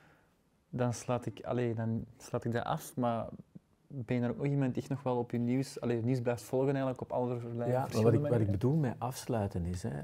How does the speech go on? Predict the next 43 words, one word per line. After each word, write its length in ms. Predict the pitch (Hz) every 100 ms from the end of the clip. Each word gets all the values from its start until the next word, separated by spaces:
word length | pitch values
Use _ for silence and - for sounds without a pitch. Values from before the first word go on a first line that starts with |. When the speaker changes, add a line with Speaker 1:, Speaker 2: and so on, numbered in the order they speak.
| 120
Speaker 1:
Ja. 100 | 110
Speaker 2:
eh, 60 | 107
ik 100 | -
kan 100 | 110
me 120 | 104
voorstellen 520 | 98 117 139 135 131 107
dat 140 | 98
er 100 | 90
mensen 280 | 90 98 90
zijn 380 | 92 87 90 85
die 360 | 101 90 85 -
de 100 | 95
hele 220 | 101 104
dag, 340 | 101 - -
eh, 260 | - 98 87 78
op 180 | - -
kantoor 420 | - 90 90 92
zitten 380 | 101 95 - 98 - - - -
en 80 | 101
die 80 |
dan 140 | 92 90
thuiskomen 600 | 92 101 - 98 95 92
en 60 |
dan 100 | 90
zeggen 240 | 87 82 80
van, 300 | - - - - - - - -
nu 160 | - 104
gaat 160 | 92 87
het 120 | 87
beginnen, 420 | 87 85 87 82
nu 120 | - 95
wil 120 | 92
ik 100 | 95
dat 200 | 117 127
doen, 160 | 123
nu 80 | 113
wil 80 | 95
ik 100 | 113
dat 220 | 143 165
doen 400 | - 127 123 120
en 120 | 107 95
ik 100 |
ga 100 | -